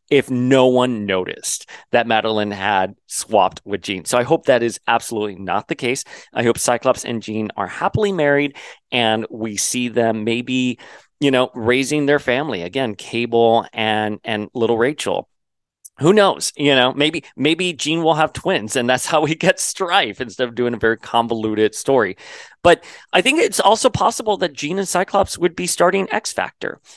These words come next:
and maybe they'll adapt Inferno. Maybe we'll, we'll see something like that. I just think there's a lot of, like, groundwork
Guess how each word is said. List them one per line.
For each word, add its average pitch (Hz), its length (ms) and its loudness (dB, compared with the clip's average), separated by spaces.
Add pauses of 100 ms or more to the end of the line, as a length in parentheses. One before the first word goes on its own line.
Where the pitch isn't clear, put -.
(140)
and 135 240 2
maybe 156 340 0
they'll 151 300 4
adapt 151 400 0
Inferno. 147 600 -4
Maybe 123 500 -2
we'll, 123 240 2
we'll 123 180 0
see 123 280 -6
something 120 500 -2
like 113 200 -6
that. - 200 -2
I 175 80 2
just 208 180 -4
think 220 160 -4
there's 175 200 0
a - 40 -2
lot 139 280 4
of, 147 120 0 (120)
like, 120 180 0
groundwork 107 720 0